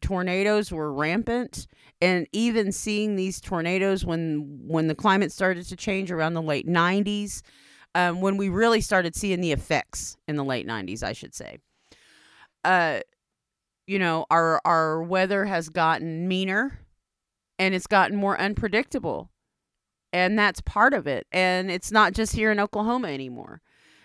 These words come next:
And so for all you folks out there who, um, just get into the,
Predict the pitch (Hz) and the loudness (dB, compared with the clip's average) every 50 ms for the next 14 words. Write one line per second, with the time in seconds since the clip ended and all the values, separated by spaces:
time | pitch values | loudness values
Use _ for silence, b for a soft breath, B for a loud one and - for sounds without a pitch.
0 | b _ 196 202 202 - 233 214 202 196 - 208 202 196 208 220 226 226 226 - | b _ 0 0 2 2 2 2 2 2 2 4 6 6 6 6 6 2 -2 -2
1 | - 220 214 202 - - 214 196 196 202 - 208 196 196 196 196 196 196 196 175 | 0 0 0 0 0 0 2 2 2 2 0 2 2 4 4 4 4 4 4 4
2 | - 180 185 202 196 190 190 185 180 180 175 170 160 143 - - _ - 156 156 | 2 2 0 0 0 0 0 -2 -2 -2 -4 -4 -6 -8 -10 -12 _ -2 0 2
3 | 151 147 131 113 - - - - - _ _ _ _ - - 165 170 160 - - | 2 2 0 -2 -4 -6 -8 -10 -12 _ _ _ _ -20 -12 -10 -10 -10 -10 -12
4 | - 160 151 156 190 190 196 196 208 190 - 196 180 175 165 - - - | -16 -14 -4 -2 0 2 2 0 0 -2 -4 -6 -8 -8 -8 -10 -12 -14